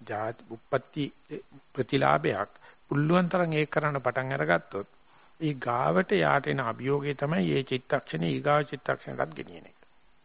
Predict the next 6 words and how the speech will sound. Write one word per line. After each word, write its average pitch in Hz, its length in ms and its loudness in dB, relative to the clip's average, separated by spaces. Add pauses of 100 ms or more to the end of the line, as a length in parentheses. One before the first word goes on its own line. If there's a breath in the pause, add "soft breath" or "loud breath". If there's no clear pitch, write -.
(840)
ඒක 120 160 -8
හරියට 107 420 -4 (1600 loud breath)
නරකදී 120 460 2
ඇබ්බැහි 117 300 0
වෙච්ච 120 200 -6
මිනිස්සයා 117 640 -2